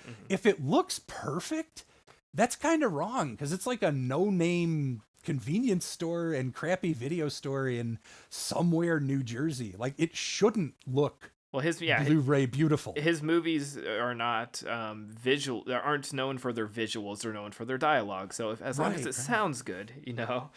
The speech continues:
Speaker 2: Yeah.
Speaker 1: Can
Speaker 2: Well,
Speaker 1: you,
Speaker 2: it
Speaker 1: can you
Speaker 2: sounds
Speaker 1: hear
Speaker 2: right. It is right.
Speaker 1: Yeah. Can you hear them? That's good. You know.
Speaker 2: Yeah.
Speaker 1: Uh,
Speaker 2: I, I guarantee you the dick jokes aren't any better on Blu-ray.
Speaker 1: <laughs>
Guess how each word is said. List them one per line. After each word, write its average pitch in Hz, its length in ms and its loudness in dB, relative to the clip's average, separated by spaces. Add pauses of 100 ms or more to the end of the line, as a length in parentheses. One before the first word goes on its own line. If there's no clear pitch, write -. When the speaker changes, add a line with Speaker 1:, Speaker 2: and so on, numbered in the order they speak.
(440)
Speaker 2:
Yeah. 269 280 -4
Speaker 1:
Can 170 160 -2
Speaker 2:
Well, 196 140 8
Speaker 1:
you, 160 40 4
Speaker 2:
it 143 60 -2
Speaker 1:
can 185 100 0
you 262 60 4
Speaker 2:
sounds 302 100 6
Speaker 1:
hear 175 100 8
Speaker 2:
right. 202 140 10
It 180 80 2
is 214 180 -2
right. 117 280 -4
Speaker 1:
Yeah. 156 180 8
Can 160 160 -2
you 127 120 2
hear 135 200 2
them? 185 300 -2
That's 139 240 2
good. 107 400 -2
You 107 100 -12
know. 104 220 -12
Speaker 2:
Yeah. 117 180 -2 (500)
Speaker 1:
Uh, 131 300 0 (260)
Speaker 2:
I, 160 100 0
I 160 40 4
guarantee 185 640 2
you 190 160 4
the 143 100 0
dick 156 280 -2
jokes 165 380 -2
aren't 147 280 -2
any 151 180 2
better 143 320 2
on 127 100 4 (100)
Blu-ray. 151 580 2
Speaker 1:
<laughs> - 40 -20